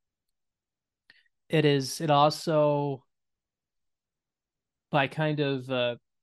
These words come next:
uh, it, it does connect. It's,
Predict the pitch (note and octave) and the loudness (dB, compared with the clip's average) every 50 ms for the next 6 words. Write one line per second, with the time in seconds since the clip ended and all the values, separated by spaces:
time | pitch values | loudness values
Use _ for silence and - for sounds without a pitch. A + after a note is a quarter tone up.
0 | _ _ _ - C3+ - - - _ - _ _ E3+ E3+ D#3+ - E3 D#3 C#3+ D3+ | _ _ _ -18 -18 -18 -20 -20 _ -20 _ _ -14 -14 -10 -8 -10 -6 -4 -2
1 | D#3 F#3+ F#3 - - D3+ D3 F#3 G3 D#3+ - - _ - - - _ - E3 E3 | -2 -2 -4 -6 -6 -4 -2 0 0 0 -2 -6 _ -20 -20 -20 _ -2 -2 -2
2 | D3+ - - - - - - - | -2 -4 -12 -14 -12 -14 -14 -16